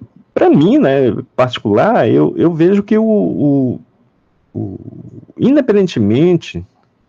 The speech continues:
né, até de uma dada disciplina, eu vejo que se a gente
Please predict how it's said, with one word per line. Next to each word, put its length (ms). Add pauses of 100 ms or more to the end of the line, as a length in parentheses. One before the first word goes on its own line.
né, 360 (100)
até 480
de 160
uma 180
dada 240
disciplina, 800 (560)
eu 120
vejo 300
que 120
se 260
a 80
gente 840